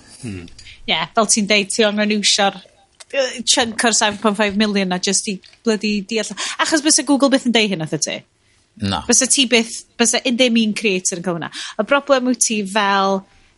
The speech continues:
Speaker 2: public service broadcaster yn goffa chwarae, dwi ti mo'n chwarae ar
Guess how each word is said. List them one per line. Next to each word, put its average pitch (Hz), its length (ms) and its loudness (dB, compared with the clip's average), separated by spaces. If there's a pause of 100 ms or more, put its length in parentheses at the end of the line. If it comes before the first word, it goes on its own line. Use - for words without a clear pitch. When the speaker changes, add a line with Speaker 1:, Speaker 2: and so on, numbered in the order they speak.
Speaker 2:
public 214 300 2
service 202 240 0
broadcaster 165 880 0 (400)
yn 214 80 0
goffa 226 240 0
chwarae, 214 800 2 (480)
dwi 240 100 6
ti 269 160 0
mo'n 247 160 -2
chwarae 247 460 0 (580)
ar 220 300 4